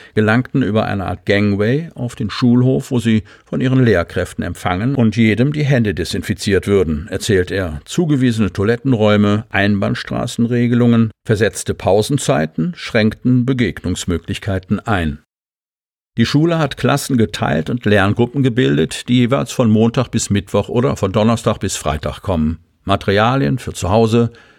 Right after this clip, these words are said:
gibt es als Lernzettel oder Hefte für zu Hause mit und außerdem auf digitalem Weg, aber immer mit schriftlichen Aufgaben kombiniert, so Martin Rehse.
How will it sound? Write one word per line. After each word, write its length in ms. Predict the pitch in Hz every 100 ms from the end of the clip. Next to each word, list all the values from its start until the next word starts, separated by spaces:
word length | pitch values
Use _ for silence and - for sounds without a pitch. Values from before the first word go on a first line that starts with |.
| _
gibt 180 | - 180
es 160 | - -
als 200 | 120 -
Lernzettel 680 | 92 101 107 - 110 - 117
oder 420 | 135 117 120 147
Hefte 600 | - 101 - - 156 165
für 180 | - 117
zu 200 | - 117
Hause 320 | 110 113 101
mit 260 | 110 151 117
und 240 | 107 -
außerdem 640 | 104 101 120 110 131 170 -
auf 300 | 139 135 -
digitalem 680 | 127 117 120 101 80 73 73
Weg, 320 | 82 73 -
aber 280 | 110 107 -
immer 360 | 127 143 147 143
mit 200 | 131 -
schriftlichen 600 | 110 101 - 85 - -
Aufgaben 540 | 90 82 - 76 82
kombiniert, 640 | 87 98 107 110 110 73 -
so 280 | - 131
Martin 380 | 117 78 - 107
Rehse. 520 | 104 98 92 95 80